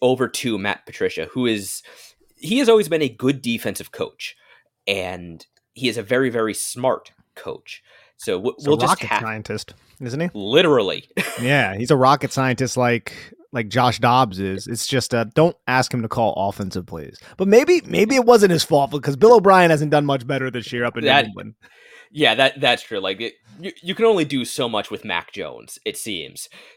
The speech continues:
Speaker 1: or Bailey Zappi, or whatever, uh, whatever New England has on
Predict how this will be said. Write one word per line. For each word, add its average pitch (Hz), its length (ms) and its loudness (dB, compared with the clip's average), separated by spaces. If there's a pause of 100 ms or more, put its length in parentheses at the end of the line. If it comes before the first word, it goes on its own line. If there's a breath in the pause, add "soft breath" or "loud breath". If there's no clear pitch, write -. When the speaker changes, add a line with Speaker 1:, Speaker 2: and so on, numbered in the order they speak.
(260 loud breath)
Speaker 1:
or 127 320 0
Bailey 113 280 0
Zappi, 82 400 -6
or 98 200 -8
whatever, 92 520 -6 (600)
uh, 151 60 -8 (240)
whatever 127 800 -4
New 139 180 -4
England 110 300 -4
has 82 400 -6 (160)
on 90 200 -4